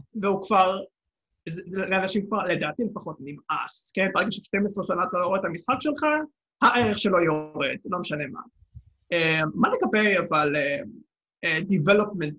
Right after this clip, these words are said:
hell, זה נקרא, אה, זה, או איך אני אקרא לזה? התפתחות גיהנום, <laughs> כן? בעברית. אה, ברגע שמפתחים, אנחנו שומעים את זה הרבה, כן? מפתחים פשוט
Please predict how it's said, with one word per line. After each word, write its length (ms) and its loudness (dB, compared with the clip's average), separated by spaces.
hell, 360 -6
זה 120 -10
נקרא, 260 -10
אה, 320 -10
זה, 240 -2
או 160 -4
איך 120 -12
אני 100 0
אקרא 140 -2
לזה? 160 -2
התפתחות 640 4
גיהנום, 640 6
<laughs> 300 -18
כן? 300 4
בעברית. 600 0
אה, 260 2
ברגע 460 -4
שמפתחים, 1300 -2
אנחנו 200 0
שומעים 200 2
את 40 0
זה 80 4
הרבה, 220 0
כן? 240 -4
מפתחים 520 -2
פשוט 320 -4